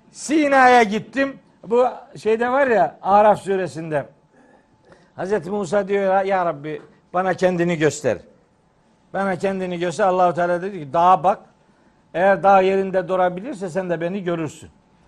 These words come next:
Dağ tecelli edince Allahu Teala'nın kudreti, dağ darma duman oldu. Cealehu şey, "Felemma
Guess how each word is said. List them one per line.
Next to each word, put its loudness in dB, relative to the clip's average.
Dağ 12
tecelli 2
edince 2
Allahu 4
Teala'nın 4
kudreti, -6
dağ 8
darma 4
duman -4
oldu. -14
Cealehu 12
şey, 0
"Felemma 8